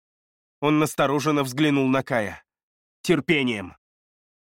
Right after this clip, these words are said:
Эриас открыл рот, шокированный тем, что его осадили.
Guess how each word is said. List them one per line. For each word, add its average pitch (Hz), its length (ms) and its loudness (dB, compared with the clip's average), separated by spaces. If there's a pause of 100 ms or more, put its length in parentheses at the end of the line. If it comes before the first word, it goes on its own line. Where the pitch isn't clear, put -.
(500)
Эриас 160 400 2
открыл 156 460 0
рот, 175 200 0
шокированный 131 640 -2
тем, 156 280 0
что - 180 -2
его 127 260 2
осадили. 123 720 -4